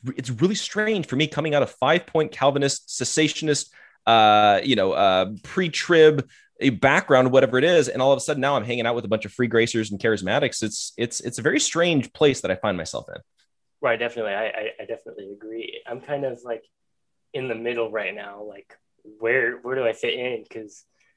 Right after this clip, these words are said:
Speaker 2: um... I don't know if I'm a five-point Calvinist or <laughs> not, to be honest with you. Um,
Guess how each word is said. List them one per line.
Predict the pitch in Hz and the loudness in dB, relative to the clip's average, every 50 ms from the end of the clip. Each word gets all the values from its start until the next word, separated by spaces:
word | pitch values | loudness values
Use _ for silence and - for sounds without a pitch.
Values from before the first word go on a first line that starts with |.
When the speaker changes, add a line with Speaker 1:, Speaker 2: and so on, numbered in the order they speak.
| _ _ _ _ _ - | _ _ _ _ _ -16
Speaker 2:
um... | 113 104 101 98 98 95 - _ _ _ _ _ _ _ _ _ _ _ _ _ _ _ _ _ - | -14 -14 -12 -14 -14 -18 -20 _ _ _ _ _ _ _ _ _ _ _ _ _ _ _ _ _ -4
I | - 147 | -2 0
don't | 151 147 135 | 0 0 0
know | 131 131 131 127 | 2 2 2 0
if | 113 - | 0 -4
I'm | 117 117 107 | -8 -8 -8
a | 95 | -6
five-point | - 110 107 110 - - 117 113 110 - | -4 -2 -2 -4 -4 -6 -8 -8 -8 -8
Calvinist | 104 107 107 107 110 107 101 - - | -10 -10 -8 -8 -8 -8 -8 -6 -6
or | 110 | -6
<laughs> | 101 | -4
not, | 101 - - 135 - 117 127 - _ - | -4 -6 -6 -8 -8 -10 -12 -12 _ -14
to | 123 | -8
be | 117 123 120 | -6 -2 -2
honest | 113 110 113 117 110 107 - - | 0 0 -2 -2 -4 -6 -8 -12
with | - - - | -12 -10 -12
you. | 120 117 117 - - _ _ - - - - _ _ _ _ _ _ - | -12 -10 -10 -10 -12 _ _ -20 -20 -20 -20 _ _ _ _ _ _ -6
Um, | 123 123 117 113 110 110 110 110 113 | -4 -2 -2 -2 -4 -4 -6 -8 -12